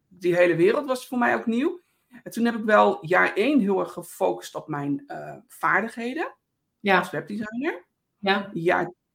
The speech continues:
Speaker 1: twee heb ik mij volgens mij gefocust op, ehm, je business. Hoe zet je dat in?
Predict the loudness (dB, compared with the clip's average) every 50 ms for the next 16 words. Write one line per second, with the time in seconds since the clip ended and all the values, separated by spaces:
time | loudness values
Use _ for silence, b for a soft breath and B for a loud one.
0 | _ -10 -4 -2 0 2 2 0 0 -4 -6 -4 -2 -2 0 -2 -2 -6 -8 -12
1 | -12 -10 -8 -6 -4 -4 -4 -6 -8 -10 -10 -4 0 0 0 0 -2 -8 -12 -10
2 | -6 -6 -6 -6 -8 -10 -8 -8 -6 -6 -6 -6 -6 -6 -6 -8 -10 -14 _ b
3 | b b b b b b b b _ _ _ _ _ -12 -6 -4 -2 4 6 6
4 | 6 6 4 2 0 2 0 0 -4 -8 -14 -18 _ -6 -4 -2 -2 -2 -4 -4
5 | -6 -4 -2 0 0 0 -2 -4 -4 -4 -4 -4 -6